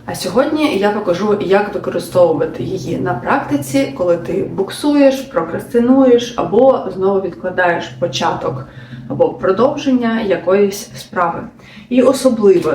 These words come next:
це важливо для тих, у кого ця історія є хронічним супутником життя. І почнемо ми з вами з фундаменту цієї тріади, а саме з сенсу. Це відповідь на запитання «навіщо?».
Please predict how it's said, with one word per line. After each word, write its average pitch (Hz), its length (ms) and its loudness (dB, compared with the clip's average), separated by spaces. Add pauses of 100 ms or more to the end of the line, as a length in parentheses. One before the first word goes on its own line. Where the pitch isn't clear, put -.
(120)
це 175 120 2
важливо 247 580 0
для 175 220 0
тих, 233 360 -4
у 196 100 2
кого 196 400 0
ця 175 140 -2
історія 262 800 0 (440)
є 214 380 0
хронічним 208 840 -2
супутником 170 920 -8
життя. - 440 -10 (380)
І 226 80 2
почнемо 294 500 4
ми 311 100 2
з 254 60 4
вами 247 360 2
з - 120 -4
фундаменту 208 680 0
цієї 185 440 -2
тріади, 269 600 2
а - 80 -2
саме 208 500 0
з 190 360 2
сенсу. 196 720 -2 (600)
Це 311 320 2
відповідь 226 560 0
на 240 380 2
запитання 196 720 0
«навіщо?». 185 600 -2